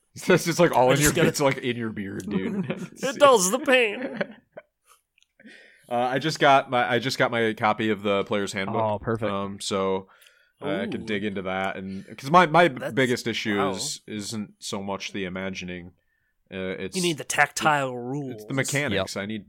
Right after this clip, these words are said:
Speaker 1: I
Speaker 3: Me
Speaker 1: don't
Speaker 3: too.
Speaker 1: understand the mechanics.
Speaker 3: Right there
Speaker 1: you
Speaker 3: with
Speaker 1: know?
Speaker 3: you.
Speaker 1: Like,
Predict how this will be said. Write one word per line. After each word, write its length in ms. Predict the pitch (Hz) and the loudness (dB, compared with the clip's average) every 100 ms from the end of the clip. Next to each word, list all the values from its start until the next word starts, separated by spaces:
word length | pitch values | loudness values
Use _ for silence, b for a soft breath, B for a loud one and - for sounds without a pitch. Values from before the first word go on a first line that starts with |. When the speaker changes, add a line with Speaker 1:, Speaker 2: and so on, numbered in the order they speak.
| - | -8
Speaker 1:
I 80 | 101 | -4
Speaker 3:
Me 40 | |
Speaker 1:
don't 120 | 110 | -2
Speaker 3:
too. 60 | 110 | -2
Speaker 1:
understand 360 | 107 107 104 | -4 -4 -6
the 40 | 92 | -8
mechanics. 480 | - 95 76 - 110 | -8 -8 -10 -6 -4
Speaker 3:
Right 140 | 110 | -4
there 120 | 104 | -4
Speaker 1:
you 60 | 104 | -4
Speaker 3:
with 80 | 92 | -4
Speaker 1:
know? 40 | |
Speaker 3:
you. 100 | 101 107 | -4 -6
Speaker 1:
Like, 340 | 92 92 - | -6 -6 -8